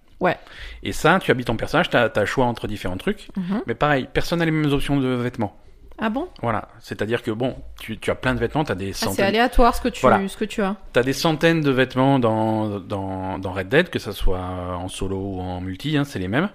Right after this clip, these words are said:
Speaker 1: Ouais.
Speaker 2: Euh, tu en as des centaines différents, mais voilà, pour ton personnage, on va t'en débloquer, euh, quelques-uns, et les autres, il faut les acheter.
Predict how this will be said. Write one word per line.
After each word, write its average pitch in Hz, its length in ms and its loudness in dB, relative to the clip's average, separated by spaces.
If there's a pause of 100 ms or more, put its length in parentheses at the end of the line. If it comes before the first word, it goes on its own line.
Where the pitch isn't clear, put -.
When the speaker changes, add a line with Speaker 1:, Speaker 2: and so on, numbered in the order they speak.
(120)
Speaker 1:
Ouais. 185 280 -4 (540)
Speaker 2:
Euh, 98 480 2
tu - 80 -6
en 98 60 -2
as - 20 -4
des 92 80 -4
centaines 117 320 -2
différents, 113 420 4
mais 139 220 4
voilà, 135 220 6
pour - 120 4
ton - 80 -4
personnage, 127 380 0
on 165 60 0
va 147 140 2
t'en 143 140 0
débloquer, 135 520 2
euh, 131 120 6
quelques-uns, 127 540 0
et 123 60 -2
les 117 120 2
autres, 143 180 4
il 175 40 -4
faut - 100 -4
les 131 140 0
acheter. 104 300 -4